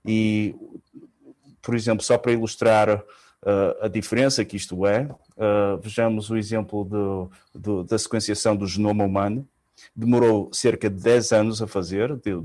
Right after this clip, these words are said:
nos anos noventa, e acabou em dois mil e três. E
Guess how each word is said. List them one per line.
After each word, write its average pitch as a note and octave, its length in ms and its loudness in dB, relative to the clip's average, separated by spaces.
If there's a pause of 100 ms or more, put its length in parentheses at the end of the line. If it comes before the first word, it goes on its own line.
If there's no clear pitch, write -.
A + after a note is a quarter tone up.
(140)
nos G#2 280 -6
anos G2+ 200 -2
noventa, A2 540 -2
e A2+ 100 -2
acabou G2 360 -4
em F#2+ 60 -4
dois F#2+ 200 -6
mil G2+ 160 -2
e F#2+ 60 -4
três. G2+ 580 -8 (680)
E G#2+ 440 0